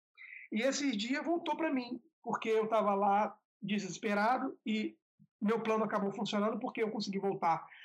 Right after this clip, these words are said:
pra uma agência super bacana que era a Ogilvy, e eu voltei como supervisor de criação da Ogilvy Interactive. E era um cargo que eu também não sabia nada de internet, mas eu aceitei,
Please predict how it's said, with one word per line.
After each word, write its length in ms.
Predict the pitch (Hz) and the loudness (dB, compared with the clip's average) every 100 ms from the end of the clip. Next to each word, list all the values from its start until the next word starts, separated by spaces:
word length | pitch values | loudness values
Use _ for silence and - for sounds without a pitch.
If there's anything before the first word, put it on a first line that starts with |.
| - | -16
pra 100 | - | -2
uma 80 | 208 | 0
agência 220 | 175 196 | 2 -2
super 180 | - 262 | -4 2
bacana 420 | 226 220 220 202 | 2 2 2 0
que 100 | 202 | 0
era 100 | 190 | 0
a 100 | 180 | 0
Ogilvy, 320 | 196 214 208 277 _ _ - - - _ - | 0 0 -4 -8 _ _ -20 -20 -20 _ -2
e 60 | |
eu 60 | 214 | 0
voltei 280 | 233 247 233 | 0 -2 -2
como 260 | 233 226 | 0 0
supervisor 420 | 214 254 214 208 | -2 -2 -2 -2
de 80 | 202 | -4
criação 420 | 226 226 208 220 | 0 0 0 0
da 100 | 214 | 2
Ogilvy 220 | 202 196 214 | 0 0 0
Interactive. 560 | 214 196 202 202 165 - _ _ _ - - - | 0 0 0 -4 -8 -12 _ _ _ -20 -14 -4
E 140 | 196 | 2
era 200 | 226 269 | 4 4
um 120 | 277 | 2
cargo 520 | - 285 294 220 185 - _ - | 4 4 4 2 -4 -6 _ -8
que 100 | 254 | -4
eu 80 | - | 0
também 320 | 269 247 262 | 0 0 -2
não 100 | 247 | -2
sabia 340 | 247 208 226 | -2 0 0
nada 380 | 214 233 262 233 | 0 2 0 0
de 100 | 190 | -2
internet, 720 | 202 214 185 202 269 269 - _ | -2 -2 -2 0 0 -4 -12 _
mas 240 | 196 233 220 | 0 2 2
eu 100 | 233 | 0
aceitei, 720 | 214 220 214 233 269 277 | 0 -4 -2 0 2 0